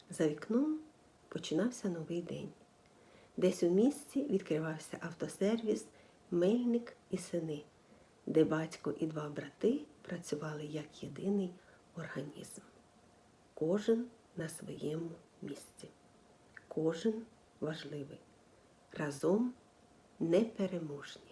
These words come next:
Якщо, мої любі, у вашому сімейному бізнесі постійні конфлікти, якщо родичі не можуть розділити ролі, якщо щодня йде боротьба за владу, можливо, проблема не в людях.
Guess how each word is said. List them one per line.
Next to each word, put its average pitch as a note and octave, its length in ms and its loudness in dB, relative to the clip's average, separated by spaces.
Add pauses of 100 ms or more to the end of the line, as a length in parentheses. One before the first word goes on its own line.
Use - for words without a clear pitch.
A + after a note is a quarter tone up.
(480)
Якщо, A3 360 10
мої C#4+ 260 12
любі, B3 320 8
у G3 120 4
вашому G3 400 8
сімейному F#3+ 640 8
бізнесі E3+ 480 4
постійні A#3 480 6
конфлікти, F3 720 0 (360)
якщо A#3+ 340 6
родичі C4 540 8
не A#3 100 10
можуть A#3+ 340 8
розділити F#3+ 580 8
ролі, F#3 460 8 (340)
якщо A#3 320 6
щодня F#3 560 6 (100)
йде F3 240 6
боротьба E3 480 4
за C#3+ 120 0
владу, G3+ 460 2 (460)
можливо, D4 360 8
проблема B3 420 6
не A#3 120 8
в A3 60 0
людях. A#3+ 460 2